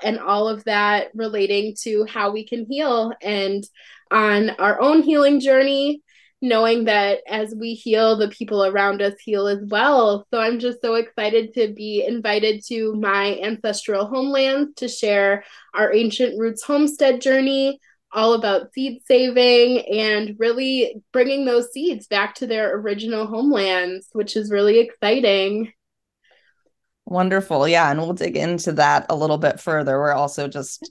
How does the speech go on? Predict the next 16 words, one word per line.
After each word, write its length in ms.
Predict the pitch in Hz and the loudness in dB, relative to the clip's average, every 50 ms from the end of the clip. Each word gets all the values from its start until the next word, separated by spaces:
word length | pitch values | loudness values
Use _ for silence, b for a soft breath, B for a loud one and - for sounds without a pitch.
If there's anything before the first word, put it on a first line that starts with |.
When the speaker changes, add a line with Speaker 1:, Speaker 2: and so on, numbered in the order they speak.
| _ | _
Speaker 1:
Yeah. 260 | 269 254 226 220 208 208 - _ - | -16 -14 -14 -14 -16 -18 -18 _ 0
Speaker 2:
delighted 440 | 160 165 165 160 165 160 160 147 | 2 4 6 6 6 4 2 2
with 200 | - 151 139 143 | 2 0 0 2
this. 220 | - 143 139 139 - | 2 2 2 0 -2
As 180 | 143 139 165 | -4 -4 -2
you 100 | 165 151 | -2 -2
may 180 | 151 151 147 147 | -2 0 -2 -2
know, 500 | 151 151 147 147 147 143 143 143 143 143 - | 0 0 2 2 4 4 2 2 0 0 -2
um, 340 | 143 139 135 135 135 135 139 | 0 0 -2 -2 -4 -4 -6
we've 140 | 139 135 | -6 -4
been 180 | 135 139 135 139 | -4 -4 -4 -4
working 360 | 139 139 143 - 147 143 139 | -6 -6 -6 -6 -6 -4 -4
on 120 | 135 135 139 | -4 -2 -4
a 80 | 135 | -4
project 640 | - - 156 139 131 131 139 135 131 127 - _ - - - - - | -4 -2 0 0 0 0 0 -2 -2 -2 -4 _ -16 -20 -20 -16 -6
that 480 | - 147 135 127 117 113 - - - | 0 2 2 2 2 0 -2 -6 -12